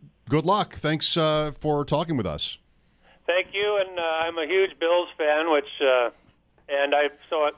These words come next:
Speaker 2: you know, I, I was hoping, Mike, you would say, "Do you have any questions for us?" 'Cause that's your famous line.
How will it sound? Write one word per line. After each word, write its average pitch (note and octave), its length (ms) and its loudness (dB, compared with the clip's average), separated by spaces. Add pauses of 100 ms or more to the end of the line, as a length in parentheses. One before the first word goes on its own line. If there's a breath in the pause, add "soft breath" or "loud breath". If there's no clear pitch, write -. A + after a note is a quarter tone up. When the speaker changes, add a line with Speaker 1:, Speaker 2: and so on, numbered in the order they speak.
(120)
Speaker 2:
you D3+ 120 -6
know, E3+ 60 0
I, E3+ 400 0
I - 20 -4
was E3+ 260 -4
hoping, G3 420 2
Mike, D#3+ 240 2
you E3 80 -2
would D#3 160 -2
say, D3+ 220 2
"Do C#3 100 -10
you D3+ 80 -2
have D3+ 120 -2
any D3 180 -4
questions E3+ 540 0
for C3+ 160 -2
us?" C#3 180 0
'Cause D#3+ 160 -2
that's A#3 240 0
your D3+ 100 -8
famous C#3+ 380 -2
line. C3 340 -2